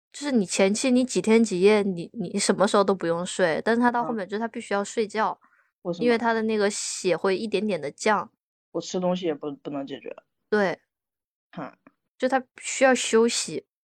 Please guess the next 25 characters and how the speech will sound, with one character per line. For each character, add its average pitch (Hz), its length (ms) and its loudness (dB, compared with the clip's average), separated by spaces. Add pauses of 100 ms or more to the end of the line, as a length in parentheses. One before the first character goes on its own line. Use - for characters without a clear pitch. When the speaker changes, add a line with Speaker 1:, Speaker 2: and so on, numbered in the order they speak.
(240)
Speaker 2:
他 190 120 -6
是 180 140 -4
个 175 100 2
病 180 380 -2
人。 175 220 -8 (340)
Speaker 1:
嗯。 208 400 0 (320)
Speaker 2:
<laughs> - 420 -6 (540)
好 202 100 -4
难 180 260 -4
过 220 220 -10
啊。 226 80 -20 (600)
Speaker 1:
这 277 80 -8
个 269 80 -2
游 220 180 2
戏， 240 240 -8 (320)
就 262 140 4
我 180 140 4
之 254 180 0
前 190 420 -2 (240)
跟 214 180 2
你 196 80 0
一 208 100 -2
直 190 140 -8
在 196 200 0
吹， 196 500 -2